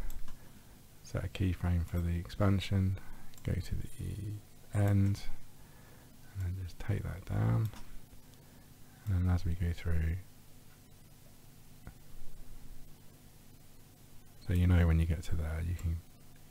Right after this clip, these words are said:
stop the white showing. So that should, uh,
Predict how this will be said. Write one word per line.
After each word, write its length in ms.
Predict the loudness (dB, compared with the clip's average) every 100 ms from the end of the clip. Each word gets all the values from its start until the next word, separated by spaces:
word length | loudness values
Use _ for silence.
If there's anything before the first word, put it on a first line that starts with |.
| -16
stop 300 | 2 4 4 0
the 120 | -2 0 -2 -6 -14 -14 -4
white 240 | -2 -2 -4
showing. 420 | -4 -2 0 -2 -6 -18 -16 -12 -10 -10 -14 -16 -18 -20 -20 -20 -20 -20 -20 -20 -20 -20 -14 -12 -8 -6 -6 -6 -8 -8 -8 -12 -14 -16 -18 -18 -20 -20 -20 -20 -20 -18 -20 -20 -20 -20 -20 -20 -20 -20 -20 -10 6
So 160 | 10
that 260 | 10 8 2
should, 260 | 2 4
uh, 560 | 6 8 8 8 8 6